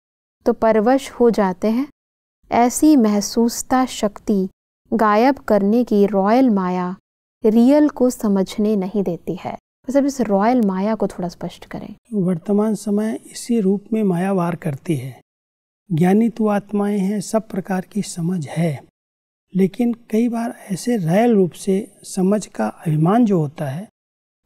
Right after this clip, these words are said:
Speaker 2: वो महसूस करने नहीं देता। सबसे पहला वार जो होता है, जो हम कर रहे हैं, भले दूसरे लोग समझ रहे हैं कि ये ठीक नहीं हो रहा है, जो चल रहा है ये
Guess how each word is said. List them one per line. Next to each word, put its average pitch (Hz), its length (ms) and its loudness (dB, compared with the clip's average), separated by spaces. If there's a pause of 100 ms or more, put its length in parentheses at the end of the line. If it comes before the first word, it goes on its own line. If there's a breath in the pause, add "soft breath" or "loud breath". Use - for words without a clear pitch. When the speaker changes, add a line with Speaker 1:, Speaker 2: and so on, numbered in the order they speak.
Speaker 2:
वो 208 280 -2
महसूस 202 520 -2
करने 170 300 -2
नहीं 156 100 -4
देता। 147 320 -8
सबसे 240 500 -6
पहला 202 460 -2
वार 185 280 -2
जो 185 120 -10
होता 147 280 -8
है, 160 220 -8 (540)
जो 196 120 2
हम 196 160 0
कर 226 260 -2
रहे 196 160 0
हैं, 143 220 -4
भले 185 200 2
दूसरे 175 440 0
लोग 233 220 2
समझ 220 300 -2
रहे 214 180 -2
हैं 220 140 -4
कि 220 100 -4
ये 208 60 0
ठीक - 340 -6
नहीं 190 200 2
हो 165 140 -2
रहा 135 220 -8
है, 127 180 -10 (600)
जो 190 100 2
चल 202 260 0
रहा 208 180 0
है 214 120 0
ये 214 120 2